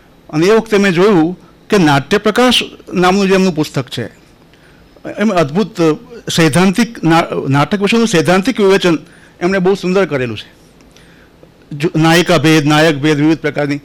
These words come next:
એ બધી વાતો એમાં છે. અને એ આ-, આપણને થાય કે આટલું બધું કામ સંસ્કૃત મા-, માંથી સીધે સીધું લઈ આવવું એ કે એટલું સહેલું, સહે-, સહેલું કામ નથી. અને એ પણ, અ, રણછોડભાઈ ઉદયરામ દવે એટલે એટલા બધા વ્યસ્ત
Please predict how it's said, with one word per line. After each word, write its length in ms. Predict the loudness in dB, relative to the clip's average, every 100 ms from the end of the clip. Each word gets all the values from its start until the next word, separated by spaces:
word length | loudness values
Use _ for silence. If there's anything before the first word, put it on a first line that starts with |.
| -16 -16
એ 100 | -8
બધી 180 | -4 0
વાતો 260 | 2 2 2
એમાં 160 | 0
છે. 280 | 2 0 0
અને 520 | -6 -18 -4 0 2
એ 260 | 2 2 0
આ-, 360 | -2 -4 -6 -12 -4
આપણને 300 | -2 0 0
થાય 160 | 2 2
કે 80 |
આટલું 280 | 2 2 2
બધું 160 | 0 0
કામ 380 | 2 2 2 -2 -12 -20 -18 -6
સંસ્કૃત 680 | 0 0 2 0 -2 -6 -2
મા-, 240 | 0 2
માંથી 460 | 0 2 2 2 0
સીધે 240 | 2 0
સીધું 460 | 0 2 0 0 -6 -20 -12 0
લઈ 200 | 2 4
આવવું 540 | 4 2 -4 -10 -8
એ 140 | -4
કે 100 | 0
એટલું 180 | 0 0
સહેલું, 300 | 0 2 2
સહે-, 300 | 0 -2 -4
સહેલું 260 | -2 0 2
કામ 180 | 2 0
નથી. 260 | -2 -10 -18 -20 -20 -20 -20 -20 -20 -20 _ _
અને 200 | 0 2
એ 280 | 0 0 0
પણ, 340 | 2 2 0
અ, 80 | -4 -12 _ -20 _ _ -20 -20 -16 -2 2 4 2 -2 -14 -20 -16 -4
રણછોડભાઈ 460 | 0 2 2 4
ઉદયરામ 360 | 4 4 4 4
દવે 200 | 4 4
એટલે 340 | 4 2 2
એટલા 500 | 0 -2 -2 0 2
બધા 240 | 4 4 4
વ્યસ્ત 440 | 4 4 2 -2